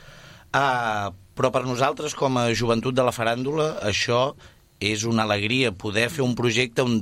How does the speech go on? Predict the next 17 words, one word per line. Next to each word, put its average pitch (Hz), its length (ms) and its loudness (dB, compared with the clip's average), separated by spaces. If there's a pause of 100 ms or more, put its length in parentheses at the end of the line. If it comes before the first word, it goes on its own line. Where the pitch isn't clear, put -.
tota 135 280 4
l'entitat 120 640 0
estigui 107 600 -4
involucrada, 101 800 -2
i 123 180 -2
això 110 320 0
també 113 320 2
ens 117 160 0
ajuda 113 460 0
a - 840 -6
fer - 160 -2
un 151 140 2
termòmetre 139 580 2
de 131 140 2
la 123 100 2
salut 127 640 0
de, 113 260 0